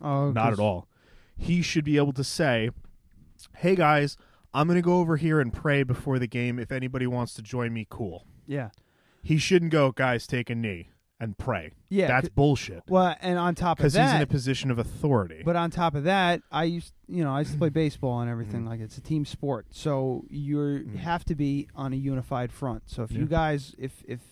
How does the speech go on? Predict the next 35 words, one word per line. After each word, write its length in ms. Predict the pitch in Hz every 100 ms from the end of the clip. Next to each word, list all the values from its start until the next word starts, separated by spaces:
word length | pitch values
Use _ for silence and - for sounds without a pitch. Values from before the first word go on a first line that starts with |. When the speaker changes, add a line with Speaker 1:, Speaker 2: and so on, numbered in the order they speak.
| _
Speaker 1:
you 180 | - 151
ha-, 100 | 147 135
you 240 | 147 160
guys 300 | 151 143 143
have 160 | 143 131
to 80 | 135
have 240 | 139 127
a 160 | 127 -
sort 300 | - 175 165
of 80 |
a 60 | 139
like-minded, 840 | 123 123 135 - 135 135 135 127 117 - -
you 80 |
Speaker 2:
Yeah. 60 | 143
Speaker 1:
know, 240 | 113 110 120 _ -
you 120 | 131
know, 160 | 110 117 - - -
you 60 |
have 100 | 165
to 60 | 165
be 100 | 165
like-minded 640 | 151 160 156 135 127 123 - _
to 100 | 127
Speaker 2:
Mm-hmm. 160 | 117 98
Speaker 1:
perform 440 | 87 143 190 196
well. 240 | 127 110 - - - - - - - - -
You 140 | 180
got 160 | 190 190
a 40 |
couple 260 | 180 196 165
guys 360 | 165 190 185 -
who 80 | 165
don't 140 | 196
wanna 140 | 190
fucking 460 | 151 175 160 135 127